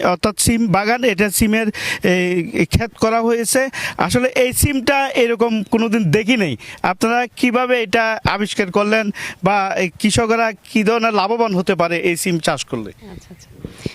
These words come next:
Speaker 2: এটা হচ্ছে আমাদের বাংলাদেশ কৃষি গবেষণা ইনস্টিটিউট থেকে উদ্ভাবিত, আহ, বাড়ি সিম পাঁচ নামে পরিচিত একটা সিমের খাটো জাতের একটা ভ্যারাইটি। তো এটা আসলে সাধারণত আমরা দেখে থাকি যে, আহ, সিম মানে হচ্ছে লতা, লতানো টাইপ হবে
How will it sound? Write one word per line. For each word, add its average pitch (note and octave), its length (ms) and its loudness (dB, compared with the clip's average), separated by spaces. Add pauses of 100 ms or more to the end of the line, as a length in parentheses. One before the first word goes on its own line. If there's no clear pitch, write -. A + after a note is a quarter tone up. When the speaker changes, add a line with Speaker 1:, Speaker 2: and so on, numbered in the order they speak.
(140)
Speaker 2:
এটা B3+ 180 0
হচ্ছে C4 200 -2
আমাদের A#3 360 0
বাংলাদেশ G#3 520 0
কৃষি A3 280 -2
গবেষণা A#3 320 2
ইনস্টিটিউট A3 440 -2
থেকে A3+ 240 -2
উদ্ভাবিত, G#3 520 0
আহ, F3+ 840 -2
বাড়ি G3+ 300 0
সিম A#3+ 260 -2
পাঁচ G3+ 340 -2
নামে G#3 260 0
পরিচিত G3+ 440 -2
একটা G3+ 440 0
সিমের G3+ 400 0 (180)
খাটো A#3+ 320 0
জাতের F#3+ 300 0
একটা F3 240 -2
ভ্যারাইটি। F3+ 540 0 (460)
তো F#3 340 2
এটা A3+ 180 0
আসলে G#3+ 340 0
সাধারণত B3+ 480 0
আমরা A#3+ 240 2
দেখে G#3 280 0
থাকি A#3 280 -2
যে, A3+ 260 2
আহ, G3 260 2
সিম D4 260 0
মানে C4 240 0
হচ্ছে C4 360 0
লতা, A3 420 2
লতানো A3+ 380 0
টাইপ A3 300 -2
হবে C#4 240 0